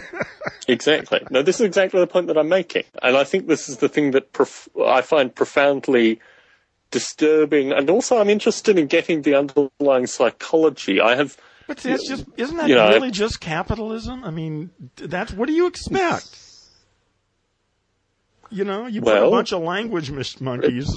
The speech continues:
Speaker 2: sorry, in charge of a capitalist system, and then you're gonna whine about the fact that they're ripping
Speaker 1: No,
Speaker 2: people
Speaker 1: I'm
Speaker 2: off
Speaker 1: not,
Speaker 2: for
Speaker 1: no, no, no, no,
Speaker 2: drugs.
Speaker 1: Heron, Heron, Heron, Heron, Heron, Heron.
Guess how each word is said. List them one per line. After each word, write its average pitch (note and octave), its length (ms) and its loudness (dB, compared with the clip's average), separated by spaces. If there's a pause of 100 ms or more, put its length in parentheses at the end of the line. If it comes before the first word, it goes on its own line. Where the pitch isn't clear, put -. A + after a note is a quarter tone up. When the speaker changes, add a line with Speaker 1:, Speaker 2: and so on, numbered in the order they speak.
Speaker 2:
sorry, A#2+ 360 -2 (280)
in D#3 180 0
charge E3+ 420 2
of D3+ 240 2
a C#3+ 60 0
capitalist D#3+ 760 -2
system, F#3+ 400 -2
and D3 120 -4
then E3+ 120 -2
you're C#4 140 -4
gonna E3 280 0
whine D#3 600 -2 (240)
about D3+ 280 4
the D#3 100 -2
fact E3+ 320 -2
that F3+ 160 -6
they're D3+ 260 -2 (220)
ripping E3 420 4
Speaker 1:
No, D#4 240 2
Speaker 2:
people F3 220 -2
Speaker 1:
I'm A#3 60 4
Speaker 2:
off D4+ 40 0
Speaker 1:
not, A#3+ 140 0
Speaker 2:
for G3+ 100 2
Speaker 1:
no, A#3 200 0
no, D#4+ 160 0
no, D#4 120 0
no, D4+ 180 2
Speaker 2:
drugs. - 80 0
Speaker 1:
Heron, A3+ 240 0
Heron, F#3+ 240 0
Heron, C3+ 220 0
Heron, B2 300 0
Heron, - 240 -6
Heron. A2 160 2